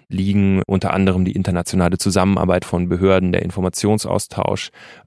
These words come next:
die unterschiedliche Funktionsweise des Meldewesens und so, und dass man das alles harmonisieren müsste. Das waren alles Aspekte, die damit reingespielt haben.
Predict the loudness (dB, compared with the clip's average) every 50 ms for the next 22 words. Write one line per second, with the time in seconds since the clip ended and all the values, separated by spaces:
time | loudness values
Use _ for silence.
0 | _ -4 0 2 2 2 2 0 0 -2 -2 -4 -4 -6 -4 -2 -2 -2 0 2
1 | 2 4 4 2 2 0 2 2 2 2 0 -2 -4 -2 -2 0 2 4 4 2
2 | 2 2 2 2 2 2 2 0 -2 -4 -4 -6 -6 -6 -6 -6 -6 -6 -4 -4
3 | -4 -6 -6 -8 -8 -6 -4 -4 -4 -4 -4 -4 -4 -2 -2 -2 -2 0 0 0
4 | 0 0 2 2 2 2 0 -2 -4 -6 -6 -6 -6 -4 -2 -2 -2 0 -2 -4
5 | -4 -6 -8 -6 -4 -4 -4 -2 -4 -6 -6 -4 -2 0 0 0 -2 0 0 0
6 | 0 0 -2 -4 -4 -4 -4 -2 -2 -4 -2 -2 0 0 0